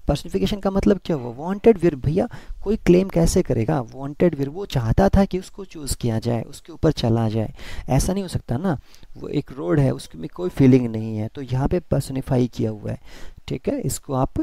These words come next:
यहाँ पे इसको underline करोगे, इसके सामने लिख दो personification। And if someone ask you, uh, if you have to describe, you can give the reason that, uh, any अ, unanimate thing,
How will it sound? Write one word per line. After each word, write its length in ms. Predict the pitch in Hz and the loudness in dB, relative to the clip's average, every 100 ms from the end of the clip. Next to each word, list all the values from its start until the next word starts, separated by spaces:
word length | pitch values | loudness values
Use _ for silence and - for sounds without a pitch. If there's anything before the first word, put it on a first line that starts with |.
| - - - | -6 -18 -4
यहाँ 180 | 139 127 - | 0 0 0
पे 80 | |
इसको 420 | 127 - - - 135 | -2 -2 -6 -4 -8
underline 440 | 120 117 117 123 | 0 2 2 -2
करोगे, 400 | - 135 131 254 - - - | -8 -10 -6 -6 -6 -20 -8
इसके 220 | - 139 | -4 -2
सामने 340 | - 120 117 | 0 -2 0
लिख 180 | 117 107 | 0 0
दो 200 | - 262 - - - | -4 -14 -16 -6 0
personification। 800 | 120 117 107 110 - 117 123 110 - | 0 0 -6 -8 -6 -6 -6 -8 -6
And 180 | 120 120 | -6 -4
if 180 | 160 - | -6 -4
someone 300 | 139 135 131 | -8 -8 -4
ask 280 | 123 127 | -2 -2
you, 80 | 202 | -2
uh, 160 | 175 143 | 0 0
if 240 | 135 - | -2 -12
you 100 | 123 | -10
have 220 | 120 117 | -4 -4
to 100 | - 123 | -4 -4
describe, 460 | - - 131 202 | -4 -2 -2 -2
you 80 | 151 | -2
can 240 | 139 123 | -6 -6
give 200 | 113 127 - | -4 -4 -2
the 100 | 113 110 | 0 2
reason 320 | 110 165 190 | 2 -2 -2
that, 180 | 143 156 - - - - - | -2 -2 -6 -16 -14 -12 -8
uh, 240 | 113 113 117 | -4 -4 -4
any 460 | 127 151 175 180 196 - - - - - | -6 -6 -6 -8 -12 -18 -20 -20 -20 -12
अ, 320 | 117 110 110 120 | -8 -6 -6 -6
unanimate 600 | - 175 165 170 165 160 | -6 -2 -2 0 -2 -4
thing, 300 | - 156 104 | -4 -6 -6